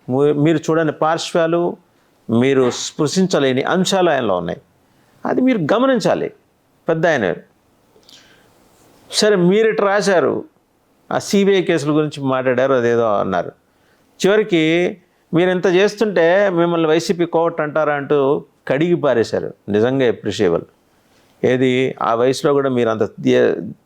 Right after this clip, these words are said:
తీరిగ్గా కూర్చొని లెటర్ రాయడం. ఆయన పదే పదే మీరు మీ శీల నిరూపణ చేసుకోమని మిమ్మల్ని ఎవరైనా అడిగారా? అడగలేదు కదా. మీరు చె-, పవన్ కళ్యాణ్ గారు అసలు మీ లెటర్స్ చదవట్లేదు. ఫస్ట్ విషయం,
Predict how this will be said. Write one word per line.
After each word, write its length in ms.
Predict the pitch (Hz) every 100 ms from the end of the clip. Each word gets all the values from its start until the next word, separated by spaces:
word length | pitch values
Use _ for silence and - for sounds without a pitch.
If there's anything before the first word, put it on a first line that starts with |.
| _ -
తీరిగ్గా 320 | 139 131 123
కూర్చొని 400 | 110 110 120 107
లెటర్ 220 | 95 95
రాయడం. 260 | 90 87 87 - _ _ _ _
ఆయన 160 | - 233
పదే 420 | 214 - 202 254
పదే 320 | 262 240 226
మీరు 260 | 214 202 196
మీ 160 | 170 160
శీల 240 | 180 180
నిరూపణ 360 | 175 165 165 147
చేసుకోమని 500 | 131 127 127 135 139
మిమ్మల్ని 360 | 127 123 120
ఎవరైనా 280 | 117 120 123
అడిగారా? 560 | 98 98 92 90 90 - _ _ _ _ _ _ _ 113
అడగలేదు 460 | 123 139 135 120
కదా. 380 | 113 113 110 113 - _ _ _ _ _ _ _ _ 135
మీరు 140 | 120
చె-, 180 | 107 117
పవన్ 320 | 147 147 175
కళ్యాణ్ 260 | 170 156 143
గారు 160 | 147
అసలు 200 | 160 135
మీ 120 | 117
లెటర్స్ 400 | 107 110 107 -
చదవట్లేదు. 500 | 104 110 - 87 82 - _ _ _ _ _
ఫస్ట్ 220 | 107 -
విషయం, 240 | 95 -